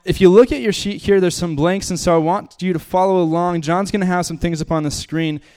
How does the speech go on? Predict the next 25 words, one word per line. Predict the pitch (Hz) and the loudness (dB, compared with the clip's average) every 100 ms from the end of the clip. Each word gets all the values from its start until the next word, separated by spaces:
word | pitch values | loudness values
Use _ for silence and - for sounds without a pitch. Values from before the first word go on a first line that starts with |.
| - | -4
and | 151 | 0
I | |
wanna | 170 196 240 | 2 2 2
draw | 190 196 | 4 6
your | 185 | 4
attention | 175 185 185 180 170 | 2 -2 -2 -4 -6
first | - 185 190 - | -2 0 0 -4
to | - | -8
this, | 156 151 - | -6 -6 -6
this | 139 143 | -6 -2
first | 170 180 - | 0 0 0
blank, | 147 135 | -2 -2
which | - | -4
is | 139 | -4
covenant | - 180 175 190 190 185 - _ _ _ | -2 0 0 0 -2 -4 -12 _ _ _
commitment. | - 151 151 127 101 | -6 -4 -4 -4 -6
So | 147 | -4
if | 143 | 0
you | |
have | 160 | 2
a | 190 | 2
pen, | 175 170 | 0 0
fill | 170 165 | -2 0
that | 165 160 | 0 0
in. | 120 131 | -4 -8